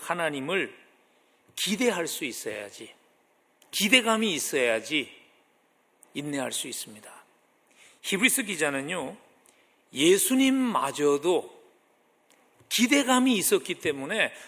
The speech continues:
더 좋은 것에 대한 기대감이 있었기 때문에 십자가의 고난을 이길 수 있었다고 그렇게 표현합니다.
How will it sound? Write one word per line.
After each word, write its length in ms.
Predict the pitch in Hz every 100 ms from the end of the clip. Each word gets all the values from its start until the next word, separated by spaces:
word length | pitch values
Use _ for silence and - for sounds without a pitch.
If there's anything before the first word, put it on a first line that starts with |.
| -
더 320 | 180 262 320
좋은 460 | - 175 202 262 254
것에 260 | 254 254
대한 320 | 233 240 247
기대감이 580 | - 220 269 269 262 262
있었기 400 | 214 - 175 175
때문에 640 | - 151 135 139 190 233 - - _ _
십자가의 800 | - - - - 208 185 196 185
고난을 760 | - 147 143 135 139 180 202 - _ _ _ _ _ _ -
이길 280 | 160 208
수 180 | 208 -
있었다고 520 | 202 202 - 175 175
그렇게 320 | 156 151 - 165
표현합니다. 720 | - 208 185 131 120 110